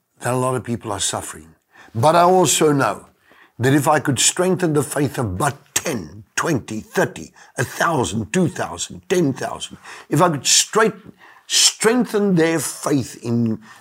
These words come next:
the Almighty God and in the power of their own prayer that is on their lips, they will change forever and they will be healed,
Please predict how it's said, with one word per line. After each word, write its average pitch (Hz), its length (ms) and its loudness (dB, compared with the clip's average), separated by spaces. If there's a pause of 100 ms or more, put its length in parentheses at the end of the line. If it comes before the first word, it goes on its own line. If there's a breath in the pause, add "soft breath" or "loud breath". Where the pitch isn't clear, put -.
the 123 160 4
Almighty 131 800 2
God - 500 -2 (500 soft breath)
and 170 160 4
in 160 140 4
the 151 80 2
power 180 400 4
of 151 160 2
their 151 340 0
own 226 400 6
prayer 202 520 0 (180)
that 147 160 -2
is 139 340 2
on 269 300 6
their 220 160 4
lips, - 560 0 (720 loud breath)
they 135 80 -2
will 113 80 2
change 143 300 -2
forever 117 500 -8 (440)
and 131 180 0
they 123 60 2
will 135 180 2
be 131 160 -2
healed, - 440 -6